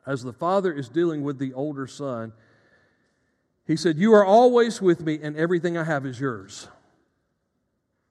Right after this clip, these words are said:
You are always with me and everything I have is yours.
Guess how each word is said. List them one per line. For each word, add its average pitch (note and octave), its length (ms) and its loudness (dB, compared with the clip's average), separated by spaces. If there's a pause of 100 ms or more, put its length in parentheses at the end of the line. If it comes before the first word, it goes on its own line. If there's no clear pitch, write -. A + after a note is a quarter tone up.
(520)
You E3+ 160 4
are D#3 80 2
always B3+ 640 4
with G#3 260 -2
me D#3 220 -4
and D3 180 -8
everything F3+ 420 -6
I D#3 40 -8
have C#3+ 440 -6
is C3 460 -6 (560)
yours. A2+ 580 -12